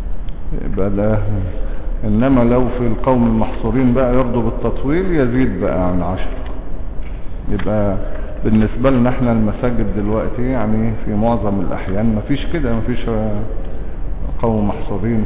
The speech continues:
في المساجد، آه. إلا بقى في رحلة، في معسكر، في سجن، في، في ما-، في العشاء ومتأخرة قوي كده.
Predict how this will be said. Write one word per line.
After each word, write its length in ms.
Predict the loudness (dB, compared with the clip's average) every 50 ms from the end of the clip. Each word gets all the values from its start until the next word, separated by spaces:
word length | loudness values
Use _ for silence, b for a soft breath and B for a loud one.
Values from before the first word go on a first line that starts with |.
| 0
في 20 | 0
المساجد، 600 | 0 0 0 0 0 0 0 0 0 0 0 -2 -2 -2 -2 -2 -2 -2 -2 -2 -2 -2 -4 -4 -2 -2 -2 -2 -4 -4 -4 -4 -2 -2 -2
آه. 120 | -2 -2 -4 -4 -4 -4 -4 -4 -4 -4 -4 -4 -4 -2
إلا 200 | 0 0 2 2
بقى 220 | 2 2 2 2
في 200 | 0 0 0 0
رحلة، 260 | 0 0 0 0 0 0
في 140 | 0 0
معسكر، 500 | 0 0 0 0 0 0 0 0 0 0 0 -2 -2
في 200 | -2 -2 -2 -2 -2 0 0
سجن، 360 | 0 0 0 0 0 0 0
في، 120 | -2 -2 -4 -4 -4 -4 -4 -4 -4 -4 -4 -4 -4 -2 -2 -2 -2
في 60 | 0 0 0
ما-، 320 | 0 0 0 0 0 0 0 0
في 40 | 0 -2 0 0 0 -2 0 0 0
العشاء 400 | 0 0 0 0 0 0 0 0
ومتأخرة 600 | 0 0 0 -2 -2 -2 -2 -2 -2 -2 -2 0 0 0
قوي 220 | 0 0 0 -2 -2 -2 -4 -4 -4 -2 -2 -2 -2
كده. 80 | -2